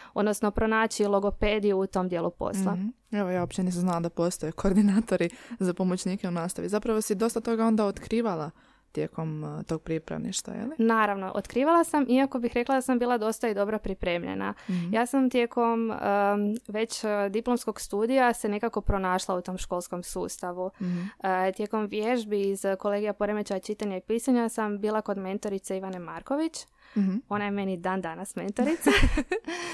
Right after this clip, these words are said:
Speaker 1: E, i ona me zapravo jako motivirala za rad u školskom sustavu. Tako da sam cijeli period, e, diplomskog studija nekako bila uključena u zbivanja u školi u smislu toga da,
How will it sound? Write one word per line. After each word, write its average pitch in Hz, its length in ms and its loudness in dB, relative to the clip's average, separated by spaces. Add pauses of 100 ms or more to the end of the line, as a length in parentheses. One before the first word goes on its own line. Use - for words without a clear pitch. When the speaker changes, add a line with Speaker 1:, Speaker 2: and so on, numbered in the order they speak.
(380)
Speaker 1:
E, 214 220 4
i 226 180 4
ona 262 140 6
me 254 160 8
zapravo 220 540 6
jako 196 640 6
motivirala 190 640 2
za 190 100 2
rad 170 180 2
u 180 40 0
školskom 175 380 -2
sustavu. - 460 -4 (400)
Tako 220 220 0
da 226 100 4
sam 226 220 2
cijeli 247 540 4
period, 220 520 2
e, 190 160 2
diplomskog 226 520 2
studija 233 520 2
nekako 214 380 0
bila 220 300 4
uključena 208 640 2
u 196 120 -2
zbivanja 208 500 0
u 202 40 -2
školi 220 480 2
u 208 80 2
smislu 208 540 -2
toga 202 360 0
da, 190 240 2